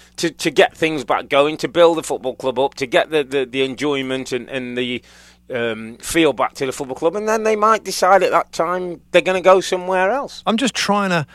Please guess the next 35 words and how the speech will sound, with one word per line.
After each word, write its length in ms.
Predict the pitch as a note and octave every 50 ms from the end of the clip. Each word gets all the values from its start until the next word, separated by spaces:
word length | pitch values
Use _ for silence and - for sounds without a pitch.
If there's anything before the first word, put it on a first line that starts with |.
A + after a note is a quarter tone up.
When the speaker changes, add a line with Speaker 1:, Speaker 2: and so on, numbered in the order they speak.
| - - -
Speaker 2:
I'm 140 | - F3 F#3
just 160 | F3+ G#3 -
trying 240 | - - G#3+ A3 A3
to 80 | G#3+ G3+
offer 400 | F#3+ D#3+ D#3 C#3 - - C#3 B2
a 20 |
different 440 | A2+ G#2 - F3+ E3+ - A3 G3 D#3+
point 260 | - F3 F3 E3 C#3+
of 60 | C3+
Speaker 1:
I 120 | C3 B2 A#2+
hear 140 | B2 C3 B2+
Speaker 2:
view 100 | A#2 A#2 B2 C#3+
Speaker 1:
you, 60 | D#3 -
and, 160 | - A#2 A#2+ A#2
Speaker 2:
that, 200 | A#2+ C#3 C#3 C3
Speaker 1:
and 80 | B2+ B2+
Speaker 2:
that 160 | C#3+ C#3 C3+
it's 180 | B2 - -
not 300 | - D3 D#3 F3 F#3+ F3+ - _
all, 480 | - D#3+ E3+ F3 F3 E3 D#3 D3 C#3 C3+
Speaker 1:
Yeah. 120 | A#2 A2+
Speaker 2:
it's 220 | G#2+ F#2 G2 G#2+ -
so 280 | - - A3+ G3+ F#3
easy 260 | F3 E3 C#3+ A2+ C3 A#2+
to 100 | - A#2+
say, 280 | - - C3 B2 A#2 - _
"Give 180 | - D#3 D3 C3
him 60 | C3+
it, 40 | A#2
Speaker 1:
Correct. 240 | B2 B2 A#2 A2+ -
Speaker 2:
give 180 | C#3 C#3+ C3
him 120 | C#3 C3 B2+
it, 140 | C3 C3+
he's 160 | C#3 C3+ A#2 A#2
ideal." 640 | C#3 C#3 C3+ B2+ G#2+ A#2+ A#2+ A#2+ A#2+ A#2+ B2 -